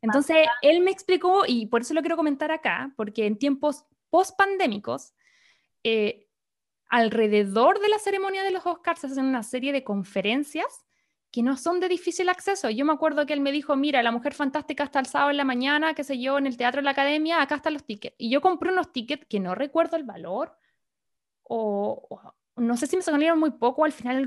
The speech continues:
Speaker 1: nos regaló, en realidad no recuerdo, creo que valían como seis o siete dólares, pero se podían comprar, o sea,
Speaker 2: Cuático.
Speaker 1: podría
Speaker 2: Ya.
Speaker 1: haberlo hecho sin, sin el contacto de él,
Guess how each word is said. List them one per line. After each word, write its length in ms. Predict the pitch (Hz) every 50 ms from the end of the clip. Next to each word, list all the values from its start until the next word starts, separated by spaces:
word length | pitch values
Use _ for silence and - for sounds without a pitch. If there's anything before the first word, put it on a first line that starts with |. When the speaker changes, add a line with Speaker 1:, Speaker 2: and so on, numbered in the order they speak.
| 262 247
Speaker 1:
nos 240 | 254 254 247 233
regaló, 320 | 233 233 220 214 220 240 262
en 80 | 262
realidad 280 | 247 220 214 233 247 262 302
no 100 | 320 330
recuerdo, 420 | 320 330 311 - 240 208 202 196 202
creo 280 | 269 330 370 392 381
que 140 | 403 403 381
valían 340 | 359 339 302 320 339 349 330
como 340 | 349 339 330 311 294 269 240
seis 280 | - - 262 262 262
o 20 | 247
siete 180 | 269 247 240
dólares, 300 | 214 208 202 208 202 196 -
pero 120 | 247 254
se 80 | - 277
podían 240 | 294 330 349 349 330
comprar, 380 | 349 330 285 - 254 180 -
o 60 | 196 -
sea, 240 | 226 202 190 - - _ - _ _ _ _ _
Speaker 2:
Cuático. 420 | - 240 240 - 220 - - -
Speaker 1:
podría 300 | - 262 247 233 247 277
Speaker 2:
Ya. 40 | 277
Speaker 1:
haberlo 220 | 285 302 302 302 302
hecho 200 | 320 311 320 269
sin, 340 | - 320 311 302 285 -
sin 200 | - - 294 277
el 80 | 277 277
contacto 360 | 285 277 269 294 285 - 294
de 80 | 262 214
él, 100 | 202 -